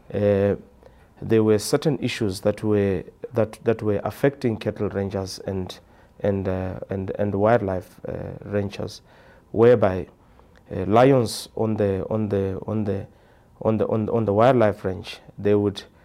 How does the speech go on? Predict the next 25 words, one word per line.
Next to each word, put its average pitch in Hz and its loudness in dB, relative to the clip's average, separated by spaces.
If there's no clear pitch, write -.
come 143 4
in 113 4
into 104 -2
the 92 -2
cattle 120 -2
range, 92 -6
and 98 -4
then 110 2
they 107 4
would, 101 -2
they 107 2
would 101 2
hit 117 0
on 95 0
a 82 -6
cow, 110 -2
and 101 -6
then 107 0
they 101 2
would 98 -2
go 139 6
back 117 2
to 101 -8
the, 92 -6
to, 98 -10